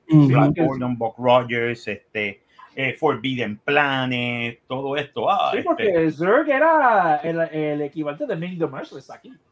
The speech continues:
Speaker 2: Sí, en Ming the Merciless, exacto. Zurg, eh, supuestamente debía ser Ming the Merciless, pero aquí fue otra cosa.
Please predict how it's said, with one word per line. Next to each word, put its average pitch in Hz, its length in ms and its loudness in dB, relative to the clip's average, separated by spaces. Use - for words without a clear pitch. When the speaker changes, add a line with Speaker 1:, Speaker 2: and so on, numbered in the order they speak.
Speaker 2:
Sí, 196 280 -4
en 214 140 -2
Ming 190 180 -6
the 247 100 -4
Merciless, 151 580 -10
exacto. 135 500 -8
Zurg, 120 340 -8
eh, 160 120 -6
supuestamente 156 640 -10
debía 135 260 -6
ser 143 240 -8
Ming 110 240 -10
the 92 100 -10
Merciless, 87 640 -20
pero 95 280 -10
aquí 113 280 -14
fue 165 160 -12
otra - 180 -12
cosa. - 320 -20